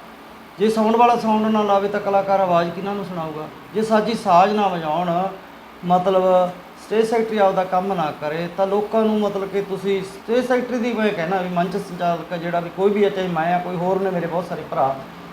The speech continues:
ਜੇ ਉਹ ਜਨਤਾ ਨੂੰ ਮਤਲਬ ਕਿ ਕੰਟਰੋਲ ਕਰਕੇ ਨਹੀਂ ਰੱਖਦਾ, ਉਹਨਾਂ ਦੇ ਨਾਲ ਪੂਰਾ ਕਲਾਕਾਰ ਦਾ ਰਾਬਤਾ ਕਾਇਮ ਨਹੀਂ ਕਰਾਉਂਦਾ, ਤਾਂ ਕਲਾਕਾਰ ਦਾ ਸ਼ੋਅ ਕਦੇ ਵੀ ਮਤਲਬ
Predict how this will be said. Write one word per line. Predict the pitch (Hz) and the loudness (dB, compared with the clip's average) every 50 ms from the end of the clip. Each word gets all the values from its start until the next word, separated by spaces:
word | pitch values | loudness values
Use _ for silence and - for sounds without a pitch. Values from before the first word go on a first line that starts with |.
| - - - - - - | -16 -18 -18 -18 -12 -6
ਜੇ | 165 254 | -2 4
ਉਹ | 277 285 285 285 277 277 | 6 6 6 6 6 4
ਜਨਤਾ | - - 226 208 208 214 - - 233 233 233 | 4 4 4 4 4 2 0 4 6 6 6
ਨੂੰ | 233 226 233 233 226 214 202 - - - - - - - 190 | 6 4 0 -2 -2 -2 -4 -8 -14 -18 -20 -20 -14 -8 -4
ਮਤਲਬ | 208 214 - 214 208 | -4 -4 -2 -4 -4
ਕਿ | 202 233 220 | -2 -4 -4
ਕੰਟਰੋਲ | - 220 220 214 220 208 214 233 247 | -2 -2 -2 0 2 4 4 6 6
ਕਰਕੇ | 240 233 220 - - - 196 | 4 4 2 0 0 -4 -6
ਨਹੀਂ | 180 175 | -4 -2
ਰੱਖਦਾ, | 151 151 135 147 143 139 160 175 190 196 196 196 - - - - - - - | -2 -4 -4 -4 -2 0 4 4 6 6 4 2 0 -8 -16 -20 -20 -10 -4
ਉਹਨਾਂ | 190 208 226 220 254 247 240 | 0 2 2 4 4 2 4
ਦੇ | 233 233 | 4 4
ਨਾਲ | 220 220 214 214 | 4 4 2 2
ਪੂਰਾ | - - 202 214 214 208 208 202 208 - | 0 -4 -2 0 2 4 4 2 0 0
ਕਲਾਕਾਰ | 196 202 196 196 196 196 196 190 | 0 2 2 2 4 4 2 4
ਦਾ | 180 180 185 180 | 4 4 4 4
ਰਾਬਤਾ | 175 160 160 160 160 - 175 | 6 6 4 2 2 -2 -4
ਕਾਇਮ | 170 - 180 185 196 202 | -2 0 0 2 2 2
ਨਹੀਂ | 196 180 - | 0 -2 -4
ਕਰਾਉਂਦਾ, | - 147 135 135 135 139 143 | -4 -4 -4 -2 0 -2 -2
ਤਾਂ | 143 - 180 | -2 -2 -2
ਕਲਾਕਾਰ | 180 226 240 240 233 226 226 | 0 2 2 2 4 2 2
ਦਾ | 226 226 214 | 2 0 -2
ਸ਼ੋਅ | 196 185 220 226 220 220 220 | -2 0 0 0 0 0 0
ਕਦੇ | 214 226 226 | 0 0 0
ਵੀ | 220 220 220 208 | 0 0 0 -2
ਮਤਲਬ | 185 196 185 165 175 180 | -2 -4 -6 -6 -6 -8